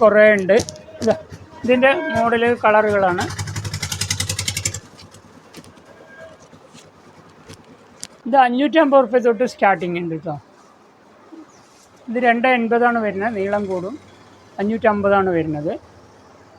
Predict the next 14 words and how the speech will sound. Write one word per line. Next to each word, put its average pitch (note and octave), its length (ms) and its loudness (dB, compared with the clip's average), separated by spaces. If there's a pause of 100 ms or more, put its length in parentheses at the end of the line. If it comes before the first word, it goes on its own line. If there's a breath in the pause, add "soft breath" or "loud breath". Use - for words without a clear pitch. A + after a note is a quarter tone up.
(520)
അതിൽ A3 160 4
നിന്ന് C#4 160 0 (100)
കുറച്ച് A#3+ 360 4
കൂടിയതുണ്ട്, B3+ 540 2 (120)
കുറഞ്ഞതുണ്ട്. A#3+ 600 4 (1500)
നിങ്ങൾ B3 320 -2
മോഡൽ A#3+ 280 4 (120)
പറഞ്ഞു B3 260 2
കഴിഞ്ഞാൽ B3 300 -2
ഞങ്ങൾ A#3+ 140 2 (100)
WhatsApp-ൽ G#3+ 460 0
ഇടാം. G#3+ 180 2 (220)
അത് G#3+ 180 -2
നോക്കിയിട്ട് G#3+ 360 -4